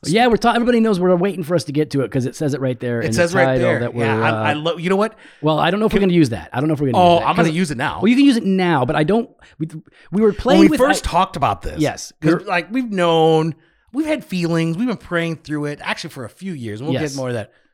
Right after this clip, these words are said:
Speaker 2: But we're like, the moment we talk about it, the episode has to be Acts twenty-nine.
Speaker 1: A-, A X E.
Speaker 2: Yeah,
Speaker 1: Acts
Speaker 2: Acts
Speaker 1: twenty-nine.
Speaker 2: twenty-nine. I'm like, "That's
Speaker 1: Yeah.
Speaker 2: gonna be a perfect name."
Speaker 1: The problem is, is that, uh, a lot of the dude bros out there will think it's a new body spray, um, that, uh, church planters would wear, and so we
Speaker 2: Mm-hmm.
Speaker 1: didn't wanna go with Acts twenty-nine.
Speaker 2: Can we sell that?
Speaker 1: Um,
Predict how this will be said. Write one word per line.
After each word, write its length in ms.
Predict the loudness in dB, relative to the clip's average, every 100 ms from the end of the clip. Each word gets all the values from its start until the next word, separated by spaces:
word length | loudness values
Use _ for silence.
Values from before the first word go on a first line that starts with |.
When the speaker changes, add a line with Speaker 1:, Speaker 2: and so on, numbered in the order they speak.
| _ _ _
Speaker 2:
But 80 | -6
we're 80 | -4
like, 160 | -6 -10 _ _ _ _
the 80 | -4
moment 240 | -2 -2
we 80 | -4
talk 260 | -6 -8
about 240 | -8 -10 -10
it, 140 | -10
the 100 | -6
episode 320 | -6 -4 -4 -4
has 280 | -8 -10
to 100 | -10
be 380 | -6 -6 -6 -8 -8
Acts 360 | -8 -8 -14 -18
twenty-nine. 540 | -10 -6 -6 -8 -12 -20 -12
Speaker 1:
A-, 160 | -10 -10 -10
A 140 | -8 -8
X 200 | -8 -12
E. 200 | -16 _
Speaker 2:
Yeah, 200 | -14 -14 -12
Speaker 1:
Acts 240 | -10 -10 -6
Speaker 2:
Acts 100 | -4
Speaker 1:
twenty-nine. 320 | -4 -8 -10
Speaker 2:
twenty-nine. 440 | -8 -8 -8 -12 -12
I'm 80 |
like, 160 | -14 -10
"That's 220 | -8 -8
Speaker 1:
Yeah. 80 | -8
Speaker 2:
gonna 60 | -8
be 60 |
a 60 | -8
perfect 400 | -10 -14 -14 -16
name." 240 | -18 -20 -12
Speaker 1:
The 80 | -8
problem 360 | -4 0 2
is, 240 | 2 -2 -6
is 120 | -8
that, 360 | -6 -6 -8 -8
uh, 220 | -8 -6
a 80 | -4
lot 160 | -2 -2
of 40 |
the 60 | -2
dude 200 | -2 -2
bros 180 | -4 -4
out 140 | -6
there 100 | -8
will 80 | -8
think 200 | -10 -10
it's 120 | -8
a 20 |
new 120 | -6
body 220 | -6 -6 -6
spray, 280 | -6 -6 -8 _ -20 -12
um, 560 | -4 0 0 0 0 -4 -4
that, 320 | -4 -4 -4
uh, 160 | -6
church 180 | -4 -4
planters 300 | -4 -4 -4
would 80 | -6
wear, 260 | -4 -2 -4
and 180 | -4
so 120 | -2 0
we 60 |
Speaker 2:
Mm-hmm. 80 | 2
Speaker 1:
didn't 160 | 2 0
wanna 160 | 0
go 80 | -2
with 100 | -4
Acts 240 | -6 -10 -10
twenty-nine. 540 | -10 -8 -6 -6 -6
Speaker 2:
Can 80 | -6
we 80 | -4
sell 220 | -4 -2
that? 280 | -4 -8 -8
Speaker 1:
Um, 600 | -4 -2 -2 -4 -6